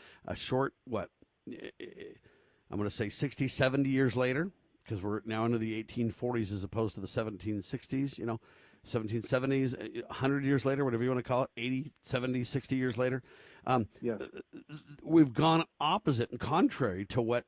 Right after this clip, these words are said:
Speaker 1: uh, we intended. So a hundred years later in the eighteen sixties,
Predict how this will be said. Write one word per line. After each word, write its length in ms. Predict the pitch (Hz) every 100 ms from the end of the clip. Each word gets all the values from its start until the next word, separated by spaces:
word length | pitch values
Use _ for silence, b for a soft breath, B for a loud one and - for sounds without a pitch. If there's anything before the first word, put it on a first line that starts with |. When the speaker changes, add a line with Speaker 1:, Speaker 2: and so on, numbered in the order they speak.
| _
Speaker 1:
uh, 100 | 117
we 180 | 123 120
intended. 600 | 117 113 135 175 127 87
So 160 | - 98
a 60 |
hundred 360 | 90 147 147 127
years 240 | 131 120
later 280 | 117 147 143
in 80 | 117
the 120 | 113
eighteen 400 | 135 - 117 117
sixties, 600 | 98 107 - 95 117 165